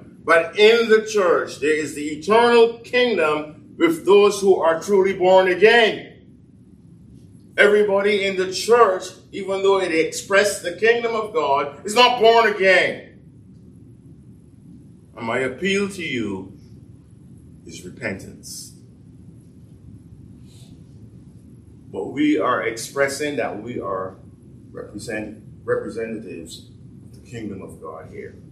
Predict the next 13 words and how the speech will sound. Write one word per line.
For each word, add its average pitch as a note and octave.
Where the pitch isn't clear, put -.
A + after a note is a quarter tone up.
And -
I F2
share F#2+
some F#2
clear F#2+
points F2+
to -
you, -
in -
case G2+
you F2+
don't F#2+
know. F2